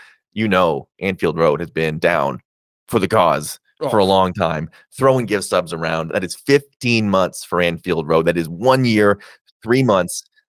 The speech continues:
Speaker 1: Uh, awesome. Love to see it. That goes, takes you back to March of last year. Isn't that crazy?
Speaker 2: Yeah, I remember March of twenty twenty. I don't. Okay, Sterling Wise also subscribing with Prime, showing just how easy it can be. Thank you, Mom Joe, haha, and It's Avenger J for a couple follows.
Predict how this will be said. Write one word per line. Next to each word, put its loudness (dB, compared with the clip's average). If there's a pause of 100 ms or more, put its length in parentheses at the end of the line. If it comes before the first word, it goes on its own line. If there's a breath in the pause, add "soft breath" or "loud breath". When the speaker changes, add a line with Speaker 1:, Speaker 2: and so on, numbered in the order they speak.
Speaker 1:
Uh, -2 (120)
awesome. 0
Love 0
to -8
see -4
it. 0
That -2
goes, -2
takes -4
you -8
back -2
to -6
March 0
of -8
last -6
year. -6
Isn't -14
that -6
crazy? -8 (580)
Speaker 2:
Yeah, -2
I -2
remember -2
March 0
of -14
twenty -4
twenty. -2
I 4
don't. 0
Okay, 2
Sterling 4
Wise 0
also 0
subscribing -2
with -6
Prime, -2
showing 2 (320 soft breath)
just 2
how 2
easy -4
it -2
can -8
be. -4
Thank 0
you, 2
Mom 2
Joe, 4
haha, 2
and -4
It's -6
Avenger -10
J 0
for 2
a -6
couple -6
follows. 2